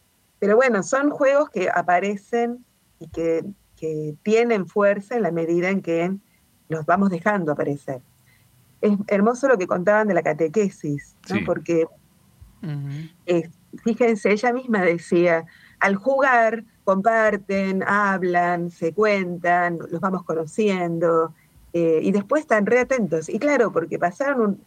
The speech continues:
Speaker 1: porque se conocen, el otro no es desconocido. Yo compartí con él un juego, que somos parte de, de una comunidad lúdica,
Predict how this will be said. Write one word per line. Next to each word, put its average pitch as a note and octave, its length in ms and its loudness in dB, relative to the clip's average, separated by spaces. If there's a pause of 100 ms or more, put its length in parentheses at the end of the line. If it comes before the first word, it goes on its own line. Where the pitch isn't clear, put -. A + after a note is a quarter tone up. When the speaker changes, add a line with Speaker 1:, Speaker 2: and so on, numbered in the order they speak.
(140)
Speaker 1:
porque G3+ 180 -6
se G#3 140 -6
conocen, G#3+ 720 -2 (280)
el G#3 100 2
otro C4 220 4
no C4 80 -2
es C4 100 0
desconocido. D#3+ 840 -2 (460)
Yo A3 120 0
compartí A3 440 0
con G#3 180 2
él G3+ 120 4
un F#3+ 120 0
juego, E3+ 640 0
que D#3 80 -14
somos G#3+ 320 -2
parte G#3+ 420 0
de, D#3 280 -2 (460)
de - 100 2
una G#3 220 4
comunidad G3+ 680 2
lúdica, F3 640 0